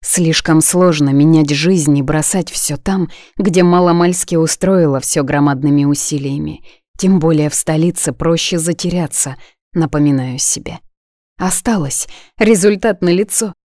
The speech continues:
Перебираю мелочи на столе, пытаюсь собрать сумку. Ожидаемо всё валится из рук. Я ныряю под стол, чтобы поднять зеркальце, и слышу чьи-то приближающиеся шаги.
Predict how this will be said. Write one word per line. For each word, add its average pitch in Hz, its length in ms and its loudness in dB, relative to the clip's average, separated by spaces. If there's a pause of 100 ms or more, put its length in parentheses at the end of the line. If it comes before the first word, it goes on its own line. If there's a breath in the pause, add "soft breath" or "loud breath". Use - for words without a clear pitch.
(500)
Перебираю 185 580 4
мелочи 175 460 0
на 147 140 2
столе, 156 440 -4
пытаюсь 165 480 0
собрать 147 440 -2
сумку. - 480 -6 (300 loud breath)
Ожидаемо 185 680 0
всё 180 280 -2
валится 190 440 -2
из 190 200 -4
рук. 180 320 -8 (380 soft breath)
Я 170 220 0
ныряю 190 400 2
под 165 220 -4
стол, 196 320 -4
чтобы 151 340 -4
поднять 147 440 -2
зеркальце, 160 720 -4
и 156 40 -2
слышу 180 440 -4
чьи-то 175 400 -4
приближающиеся 170 1040 -2
шаги. 156 500 -8